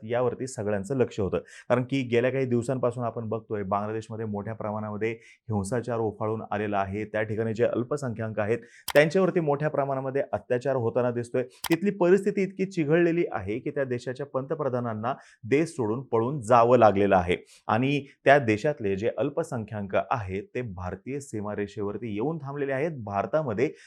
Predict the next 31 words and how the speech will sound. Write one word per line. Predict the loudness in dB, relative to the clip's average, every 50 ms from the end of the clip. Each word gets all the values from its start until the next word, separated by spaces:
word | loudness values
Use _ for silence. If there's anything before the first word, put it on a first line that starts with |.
| _ _
त्यांना | 0 0 0 0 -4 -6
प्रवेश | -6 -4 0 0 2 2 2 0 0 -2 -6 -6
द्यावा | -6 -2 4 8 10 10 10 10 8 6 6 4 0 -2
या | 0 2 2
मागणीसाठी. | 4 6 6 6 6 6 2 2 2 2 0 0 0 -2 -4 -6 _ -12 -6 -2 -2
आता | 2 2 2
या | 4 4 4 2
विषयावरती | 2 0 -2 -4 -2 -2 -2 -2 -2 -2 -2
बोलताना | -2 0 -2 -2 0 0 0 0 2
नरेंद्र | 2 2 2 2 2 2 2
मोदी | 0 0 0 0
म्हणालेत | 0 0 2 2 4 4 4 2
की | 2 0 -2
बांगलादेशमध्ये | 2 2 2 2 2 2 0 0 0 -2 -4 0 2 2 2 0 -2 -6 -14 -20 _ -2
जे | 8 10 10 10
काही | 10 10 8 6
चालू | 6 6 6 6 8 8 10 10
आहे | 8 8 6 4 2
त्याबद्दल | 2 2 2 2 2 2 0 -2 -2 -2 -4 -4 -4 -8 -12 _ _
शेजारी | -12 -6 -4 -2 -2 0 0 0 0 0
म्हणून | -2 -2 -4 -8 -8 -10 -6 -6
आपल्याला | -6 -4 -4 -2 -2 0 -2
चिंता | -2 -4 -8 -8 -8 -4 -4 -4 -2
असणं | -4 -6 -6 -8 -10 -10
स्वाभाविक | -10 0 4 6 8 8 8 6 6 4 2
आहे | 0 -2 -4 -10 -20 -12 -2
आणि | 0 2 2 2 0
ते | 0 0 0 0
मी | 0 -2 -4
समजू | -6 -6 -6 -4 -4 -6
शकतो. | -6 -8 -10 -6 -4 -6 -6 -6